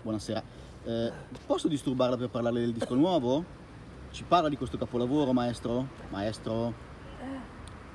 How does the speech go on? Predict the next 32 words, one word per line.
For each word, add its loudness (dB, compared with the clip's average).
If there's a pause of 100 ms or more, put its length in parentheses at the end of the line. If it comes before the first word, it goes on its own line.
(880)
Allora, 4 (460)
intanto, 2
per 2
chi 4
non 10
lo 8
sapesse, 0 (340)
il 4
maestro 6
Iannacci 6
è 8
un 6
grande 6
musicista, 0
un 2
grande 4
compositore. 0 (840)
Adesso 4
direi 8 (380)
un 8
grande 8
cantante 0 (240)
con 4
l'arrivo 4
di 0
questo -2
disco -2
nuovo. 0 (440)
Eh, 6 (1080)
sfogliando 4
un 6
po' 4